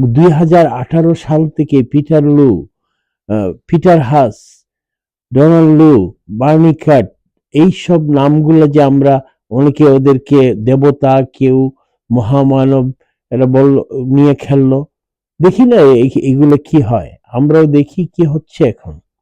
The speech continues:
ভারতে, আমরা ভারতের প্রতিবেশী, আমরা, আহ, ভা-, আমাদের চতুর্দিকে ভারত, আমাদের দেশ থেকে ভারতকে, আহ,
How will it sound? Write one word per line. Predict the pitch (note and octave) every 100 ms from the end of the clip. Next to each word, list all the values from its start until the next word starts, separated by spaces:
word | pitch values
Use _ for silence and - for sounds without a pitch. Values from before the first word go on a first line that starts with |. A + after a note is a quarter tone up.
| _ _ _ _ _ _ _ _ _ _ _ _ -
ভারতে, | C3+ E3 F#3 F3+ F#3+ -
আমরা | D3 F3
ভারতের | D3 C3+ D#3+ D#3 D#3+ D3
প্রতিবেশী, | - D3 F3 E3 E3+ - G3 A3 _ _ _ _ _ B2+
আমরা, | B2+ C3+ C3 B2 - _ _ -
আহ, | C3+
ভা-, | A2+ - D#3 D3+
আমাদের | C#3 C#3+ D3 D3 C3
চতুর্দিকে | D#3 G3+ F3+ D#3 D#3+ D#3+
ভারত, | C3 D#3+ E3+ _ _ _ _ _ _ _ _
আমাদের | A#2 C#3+ D3+ D#3
দেশ | D3+ D#3 -
থেকে | D#3
ভারতকে, | C3+ - D3+ D3 D#3+
আহ, | D3 C3+ G#2 G#2+ G2+ F2+